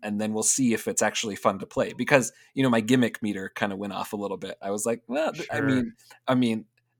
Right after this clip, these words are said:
Speaker 1: I'm, I'm enticed by your, by your thing, but th-, how does it play is always my question. You know, is it actually fun?" You know, and I get the starter set and I play it, and, you know, there's a learning curve, but eventually I start to catch on, and oh boy, is it fun. <laughs>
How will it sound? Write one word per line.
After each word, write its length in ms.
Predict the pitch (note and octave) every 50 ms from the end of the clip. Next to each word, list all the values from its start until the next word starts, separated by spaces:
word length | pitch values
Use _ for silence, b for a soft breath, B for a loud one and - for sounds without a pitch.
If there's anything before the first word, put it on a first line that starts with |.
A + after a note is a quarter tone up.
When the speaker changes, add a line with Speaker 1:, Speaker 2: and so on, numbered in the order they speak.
| A#2 - -
Speaker 1:
I'm, 260 | B2+ C3 C#3+ C#3+ C3+ -
I'm 160 | B2+ C3+ C#3
enticed 560 | C#3 C3+ B2 - - F#3 F3+ E3+ - - - -
by 120 | C3+ C3+
your, 360 | C3+ C3 C3 B2+ A#2+ A2+ - - _ -
by 120 | A#2 A2+
your 100 | A#2 A#2+
thing, 320 | A2+ - C3 A2 G2+ G#2 - -
but 280 | D#3+ D3 A#2+ G2+ - _ _ _ _ _ _ -
th-, 120 | - -
how 140 | - D3+ D3
does 120 | C#3 A2+
it 100 | G#2 -
play 280 | - - B2+ F#2+ E2+ - - -
is 140 | A2+ A2 G2+
always 260 | G2 F#2+ G2 G2 -
my 80 | -
question. 460 | - - - G#2 - - - - - -
You 80 | - -
know, 80 | F2
is 160 | - G#2+ G#2+
it 60 | G#2+ G2+
actually 300 | G2 - - - G2 -
fun?" 340 | - A2+ G#2 F#2 - - _ _ B B B B B B B B B B B B B B B B B B _ _ -
You 160 | - A#2+ A2+
know, 100 | G#2+ G2+
and 140 | G2+ G#2 G#2+
I 60 | A2
get 180 | G#2+ A#2 A2+ -
the 60 | A2+
starter 280 | - - A2 G#2 G#2
set 360 | G2+ - - G#2+ G2+ G2+ - - -
and 480 | A2 G2 F#2+ F#2+ F#2+ G2 F#2+ F#2+ G2+ - - _ _ -
I 100 | F#2+ F2
play 340 | - - A2 G#2 G#2 G#2 G2+
it, 60 | - -
and, 340 | G2 F#2 F#2 F#2 G2 - - _ -
you 80 | C3+ C3
know, 80 | B2+
there's 160 | A#2+ A#2+ A#2 -
a 60 | B2
learning 260 | B2 C#3+ D3 C#3+ C3
curve, 320 | - - G#2+ G#2 G#2 G2+
but 80 | G#2+ G#2
eventually 320 | G2 A2 A2+ - - A2+
I 40 | G2+
start 160 | - - G#2
to 60 | - G#2+
catch 300 | - - G#2+ - - A#2
on, 260 | G#2+ G#2 G#2 G#2 G#2+ -
and 260 | G2+ G2+ G2 G2 G2 _ _ _ _ _ _ - -
oh 160 | A2 C3 C#3
boy, 400 | C3+ C3 C#3 C3 A#2 G2+ G2 - -
is 200 | F#2+ A2 G#2 G#2+
it 100 | - -
fun. 300 | - A#2 G2+ G2 A2 A#2
<laughs> 60 | B